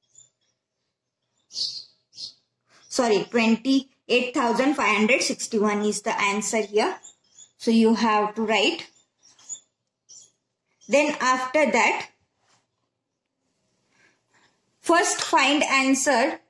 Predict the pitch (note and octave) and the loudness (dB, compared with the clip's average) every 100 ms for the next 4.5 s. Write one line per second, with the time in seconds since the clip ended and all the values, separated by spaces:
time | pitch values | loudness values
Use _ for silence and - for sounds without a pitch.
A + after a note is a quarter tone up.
0 | - A#3+ B3 C#4 C4 B3 B3 A#3+ A3 G#3+ | -4 0 2 4 4 4 4 4 2 0
1 | - C4+ A#3+ A3+ - A3+ G#3+ G#3+ A#3 A3 | 0 2 2 2 2 2 2 4 6 6
2 | B3 F4+ - A#3+ G#3 G3 F#3+ - - _ | 4 0 -4 -2 0 0 0 -2 -8 _
3 | _ _ _ - - _ A#3 D4 E4 D#4+ | _ _ _ -20 -20 _ 2 4 6 4
4 | A#3 - - - - | 4 2 0 0 -6